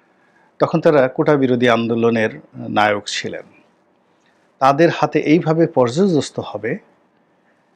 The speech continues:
এটা আমরা কেউ কল্পনা করতে পারিনি। কিন্তু যারা, আহ, নীতি জানেন, নৈতিকতা জানেন, যুক্তি জানেন, লজিক জানেন, এবং যারা বিধাতাতে বিশ্বাস করেন, তারা কিন্তু বুঝতে পেরেছিলেন যে শেখ হাসিনার আয়ু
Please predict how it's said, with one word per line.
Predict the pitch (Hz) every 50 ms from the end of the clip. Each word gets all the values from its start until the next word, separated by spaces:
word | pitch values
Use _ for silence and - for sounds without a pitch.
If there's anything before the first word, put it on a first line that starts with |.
| _ _ -
এটা | 165 170 170 196 160
আমরা | 127 135 135 127
কেউ | - 131
কল্পনা | - - 127 120 110 - 127 117 110
করতে | - - - - 117
পারিনি। | - - 101 104 98 101 104
কিন্তু | - - 170 - 196 190 202 208 _ _ _ _ _ _ _ _ -
যারা, | 127 127 131 143 165 165
আহ, | 156 151 151 - - - - - - - - - - - 139 135
নীতি | 120 127 143 143 - 180 151
জানেন, | 131 110 104 117 135 143
নৈতিকতা | 131 120 120 - 139 131 127 117 - 110
জানেন, | 104 104 104 110 123 123 120
যুক্তি | 113 123 131 - _ - 127
জানেন, | 113 107 107 113 117
লজিক | 113 104 104 110 113 135 156 139
জানেন, | 120 123 101 98 110 - 214 - _ _ _ _ _ _ _ _ _ _ _ _ _ -
এবং | - 165 180 175
যারা | 156 156 165 165
বিধাতাতে | 131 127 120 135 156 160 - 160 - 131
বিশ্বাস | 117 113 - - - 117 - -
করেন, | - - 107 101 113 127
তারা | - 120 107 107 104
কিন্তু | 104 - 123 117 - 135
বুঝতে | 127 131 - - 180 160
পেরেছিলেন | - 131 113 104 - - 117 110 107
যে | 113 123
শেখ | - - 120 110 -
হাসিনার | 110 - - 139 127 113 101
আয়ু | 101 107 117 156 262